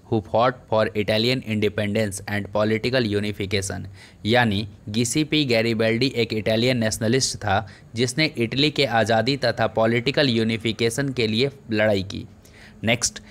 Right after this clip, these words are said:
he joined Young Italy in eighteen thirty-three, यानी उसने यंग इटली नाम के सीक्रेट सोसाइटी को एटीन थर्टी थ्री में ज्वाइन किया।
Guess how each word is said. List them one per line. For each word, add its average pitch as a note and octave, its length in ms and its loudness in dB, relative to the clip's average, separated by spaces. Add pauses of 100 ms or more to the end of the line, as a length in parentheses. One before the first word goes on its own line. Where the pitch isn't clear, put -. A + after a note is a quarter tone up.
(120)
he C3 140 4
joined C3 400 2
Young B2+ 280 2 (160)
Italy B2 240 2 (140)
in B2 120 0 (140)
eighteen C#3+ 300 0
thirty-three, G#2 520 -2 (140)
यानी A#2 400 2 (320)
उसने E3 260 0
यंग C#3 320 2 (100)
इटली A#2+ 300 0
नाम C3 380 2
के A#2+ 100 2
सीक्रेट C3+ 420 -2
सोसाइटी A2+ 500 -2
को G#2+ 240 -2 (120)
एटीन D#3 300 -2
थर्टी A2+ 220 0
थ्री A#2 220 -2
में A#2 180 -2
ज्वाइन A#2 340 -2
किया। F#2 200 -6